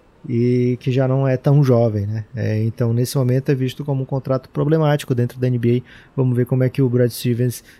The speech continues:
resolve essas pendências, né? O time já tá com o contrato máximo do Tatum garantido, né? Já é a renovação, é, a extensão.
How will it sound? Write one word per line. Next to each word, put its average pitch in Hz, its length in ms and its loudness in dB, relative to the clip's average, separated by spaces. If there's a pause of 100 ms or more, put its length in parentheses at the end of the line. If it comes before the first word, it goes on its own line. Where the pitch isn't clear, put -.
resolve 123 680 2
essas 120 260 -2
pendências, 117 640 -2
né? 113 140 -4
O 123 80 -2
time 117 240 -4
já 113 160 -2
tá 123 220 -2
com 120 380 -4
o 101 40 -10
contrato 113 420 -4
máximo 117 300 -2
do 113 100 -2
Tatum 110 440 -4 (920)
garantido, 120 680 0
né? 135 160 -2
Já 113 140 -2
é 110 160 -2
a 107 40 -2
renovação, 107 640 -4 (560)
é, 107 340 -2
a 120 60 -4
extensão. 151 580 0